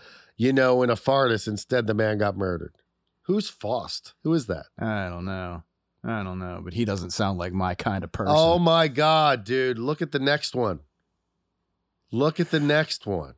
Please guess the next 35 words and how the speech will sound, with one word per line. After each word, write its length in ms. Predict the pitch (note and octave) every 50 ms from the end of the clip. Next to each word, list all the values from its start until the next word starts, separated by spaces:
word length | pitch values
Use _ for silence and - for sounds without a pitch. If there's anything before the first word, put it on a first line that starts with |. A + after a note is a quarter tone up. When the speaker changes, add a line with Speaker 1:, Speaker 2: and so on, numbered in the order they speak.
| _ _
Speaker 2:
Bobby 340 | - C3+ C#3+ D#3+ D#3 D#3+ D#3+
Beausoleil 680 | D3 C3 D3+ D#3 - - D#3+ D3 C#3+ C3+ C3 B2 A#2 G#2+
stabbed 400 | - - C3+ B2+ C3+ C#3 C3 D3
his 180 | C#3+ B2+ A#2+
roommate 400 | C3 C3+ C#3 C#3 C3+ C3+ C#3+ E3
in 100 | D3 C3+
a 60 | B2
Speaker 1:
Do 60 | A#2 B2+
you 40 | C#3
Speaker 2:
drug 220 | D3+ D#3+ C3+ C#3
Speaker 1:
know 140 | D#3+ E3 D3
Speaker 2:
deal 80 | D3 C#3+
Speaker 1:
what 120 | - C#3
that's 220 | B2 - B2 B2 B2+
a-, 60 | B2+
Speaker 2:
gone 180 | C3 C3+ C#3+ C#3+
bad. 1000 | C#3+ B2+ B2 A#2+ A#2 A2+ G#2+ G#2+ G#2 G2+ G2 F#2 F#2 F2+ F2 F2 F2 F2+ E2+ F2
Speaker 1:
do 80 | C#3 D3+
you 80 | E3
know, 220 | D#3+ F3 F3 F3 E3+
but, 240 | B2+ A#2+ D#3 B2+ -
but 80 | C3
do 60 | B2 C#3+
you, 160 | D3+ D3 B2+
Bobby 320 | A2 C#3+ C#3+ D3 C#3 C#3
Beausoleil, 400 | C3+ C3 C#3 B2+ - D#3 D#3+ D3
do 40 | A2+
you 40 | A2+
remember 260 | A2+ A2+ B2 C3 C3
what 220 | B2+ B2 B2+ C3 B2
the 80 | C3+
relevance 420 | A#2+ B2+ C3 C3 B2 A2+ A#2 G2 -
of 100 | G2+ F2+
that 160 | F#2 F2 E2
is? 260 | D#2+ C#2+ - - -